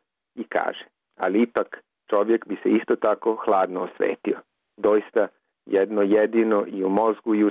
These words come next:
srcu, u cijelom biću kod mene, a sigurno i kod svih.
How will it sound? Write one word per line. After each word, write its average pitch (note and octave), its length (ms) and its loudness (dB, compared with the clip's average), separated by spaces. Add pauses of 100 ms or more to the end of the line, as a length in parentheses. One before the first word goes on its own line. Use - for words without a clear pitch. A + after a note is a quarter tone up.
srcu, - 380 -4 (320)
u A#2 60 -8
cijelom G#2+ 560 2
biću G2+ 320 -2
kod G2+ 180 -2
mene, G2 360 0 (320)
a - 80 -6 (140)
sigurno F#2+ 380 -2
i F2+ 40 -2
kod - 180 -4 (120)
svih. - 300 -12